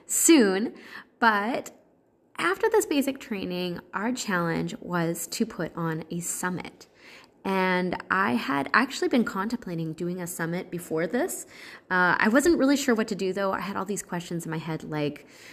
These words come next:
"Okay, how do I, how do I invite people to, to talk? Like, what topics should I be choosing for my summit? Um, how does an event even work? Like,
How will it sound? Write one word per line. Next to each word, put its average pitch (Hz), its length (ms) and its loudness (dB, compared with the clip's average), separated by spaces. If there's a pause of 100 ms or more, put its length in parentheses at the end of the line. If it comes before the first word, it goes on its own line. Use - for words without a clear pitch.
(140)
"Okay, 190 460 2
how 175 160 -6
do 226 160 2
I, 220 360 2 (120)
how 190 120 -8
do 226 120 0
I 294 60 0
invite 220 480 0
people 277 540 -2
to, 220 500 -4 (100)
to - 160 -4
talk? 185 300 -2
Like, 196 180 -4
what 208 320 -4
topics - 720 -2
should - 280 -6
I 185 100 -4
be 240 300 0
choosing 233 480 0
for 233 120 -2
my 226 120 2
summit? 220 460 -4 (440)
Um, 185 460 0
how 202 200 -2
does 254 180 0
an 220 100 4
event 180 340 -4
even 165 400 -6
work? 254 520 0
Like, 180 300 -2